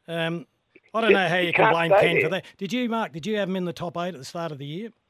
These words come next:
Speaker 1: 'Cause a lot of the Ken
Speaker 2: At the
Speaker 1: dis-,
Speaker 2: start?
Speaker 1: the, yeah, the, a lot of people that don't want Ken there didn't have him in the top eight. Then when they won thirteen in a row, it was Josh Carr that was coaching, apparently. Now when they have a loss,
Speaker 2: Well,
Speaker 1: it's back
Speaker 2: that's
Speaker 1: to
Speaker 2: what,
Speaker 1: Ken.
Speaker 2: that's the man we've gotta put in.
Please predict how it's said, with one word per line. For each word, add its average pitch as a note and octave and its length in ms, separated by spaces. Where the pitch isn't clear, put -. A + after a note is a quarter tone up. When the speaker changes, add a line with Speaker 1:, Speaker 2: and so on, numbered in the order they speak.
Speaker 1:
'Cause D#3+ 120
a - 20
lot A#3 120
of B3 40
the A#3 100
Ken F3+ 380
Speaker 2:
At D#3 80
the - 60
Speaker 1:
dis-, G3+ 260
Speaker 2:
start? - 180
Speaker 1:
the, F3 140
yeah, F3 140
the, D#3+ 180
a F#3+ 40
lot G#3+ 160
of A3 80
people F#3 300
that D#3 180
don't E3 220
want D3 220
Ken D3 220
there C3 160
didn't E3 260
have D3 160
him C#3+ 80
in C3+ 80
the C3 80
top C3 280
eight. D3 240
Then F3+ 140
when G3+ 100
they F#3 100
won F3 220
thirteen E3+ 400
in D3 60
a C#3 80
row, D#3 240
it B2 80
was C3 140
Josh D#3+ 220
Carr F3+ 260
that A#2+ 100
was B2+ 100
coaching, B2+ 380
apparently. C#3 540
Now D#3 120
when D3+ 80
they C#3+ 80
have C3 100
a C3+ 40
loss, D3 240
Speaker 2:
Well, E3+ 120
Speaker 1:
it's - 80
back - 20
Speaker 2:
that's - 140
Speaker 1:
to - 60
Speaker 2:
what, - 100
Speaker 1:
Ken. E3+ 80
Speaker 2:
that's G3+ 240
the F#3+ 80
man G3 240
we've G3+ 80
gotta F#3+ 160
put G3 200
in. E4 240